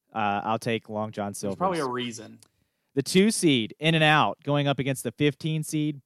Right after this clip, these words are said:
Speaker 1: Baja Fresh.
Speaker 2: I don't know what Baja Fresh is, so In-N-Out.
Speaker 1: I have had In-N-Out, also in Texas, also super delish.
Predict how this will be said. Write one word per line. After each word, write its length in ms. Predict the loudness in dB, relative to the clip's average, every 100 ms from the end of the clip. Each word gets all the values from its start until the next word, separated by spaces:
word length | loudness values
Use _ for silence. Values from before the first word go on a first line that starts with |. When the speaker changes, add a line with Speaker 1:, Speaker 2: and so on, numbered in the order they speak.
| -2
Speaker 1:
Baja 360 | 0 4 4 4
Fresh. 500 | 2 -2 -4 -12 -20 _ _ _ _ _ _ _ _ _ _ _ _ _ -8
Speaker 2:
I 60 | -4
don't 120 | -2
know 80 | 0
what 80 | 2
Baja 280 | 2 2
Fresh 300 | 2 0 0
is, 240 | -2 -4 -6
so 140 | -8
In-N-Out. 460 | -8 -8 -10 -12 -16 _ _ _ _ _ _ -4
Speaker 1:
I 80 |
have 220 | 2 4 4
had 220 | 2 2
In-N-Out, 420 | 0 0 0 -2 _
also 280 | -6 -2 -2
in 100 | -2
Texas, 540 | -4 -4 -4 -4 -6 -12 _
also 380 | -4 -2 0 0
super 320 | 0 -6 -6
delish. 500 | -6 -6 -6 -8 -14